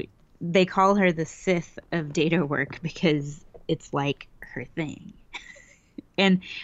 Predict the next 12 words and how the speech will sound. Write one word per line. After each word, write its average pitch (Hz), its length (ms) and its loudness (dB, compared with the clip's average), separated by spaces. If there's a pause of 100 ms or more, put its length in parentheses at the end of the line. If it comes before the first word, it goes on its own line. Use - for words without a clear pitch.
(120)
I 202 140 2
just 240 180 0
thought 208 160 2
it 202 140 2
was 202 180 0
so 175 560 -4
incredibly 170 460 -2
cool. 262 220 2
So 185 260 4 (320)
in 220 180 8
this 269 300 2
one, 170 500 2